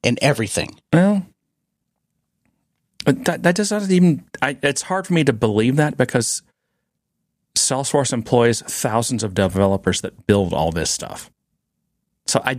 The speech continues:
Speaker 2: I can't believe they have a lack of respect for developers. I think this is just a miss on the narrative and some of the terminology.
Speaker 1: And Benioff has been doing this song and dance for so long, I
Speaker 2: I
Speaker 1: think he
Speaker 2: know.
Speaker 1: started to believe the developers are evil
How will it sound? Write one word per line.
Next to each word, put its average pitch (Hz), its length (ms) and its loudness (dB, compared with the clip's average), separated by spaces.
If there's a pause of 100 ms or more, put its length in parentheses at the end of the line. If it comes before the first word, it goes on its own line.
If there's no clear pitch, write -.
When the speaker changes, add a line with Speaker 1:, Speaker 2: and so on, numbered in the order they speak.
(120)
Speaker 2:
I 123 80 -2
can't 180 420 2 (140)
believe 120 380 2
they 104 60 2
have 107 100 2
a 101 60 2
lack 101 220 2
of - 60 -8
respect 98 280 -4
for 92 60 -4
developers. 117 280 0
I 120 80 -2
think 147 180 -4
this 127 140 0
is 123 60 -6
just 123 160 -2
a 135 40 0
miss 123 640 0 (260)
on 104 140 0
the 107 80 4
narrative 123 400 2
and 104 120 -2
some 107 100 -8
of 104 40 -10
the 101 60 -8
terminology. 90 640 0 (520)
Speaker 1:
And 117 140 0
Benioff 135 300 0
has 123 100 -6
been 117 120 0
doing 110 160 2
this 98 120 2
song 113 260 2
and 113 80 0
dance 110 220 0
for 95 100 -4
so 101 180 4
long, 101 260 2
I 104 60 -2
Speaker 2:
I 107 40 2
Speaker 1:
think 160 140 2
he 208 60 4
Speaker 2:
know. 196 40 2
Speaker 1:
started 104 320 0
to 110 80 -6
believe 117 520 0 (320)
the 98 80 2
developers 110 560 0
are 170 140 2
evil 110 480 0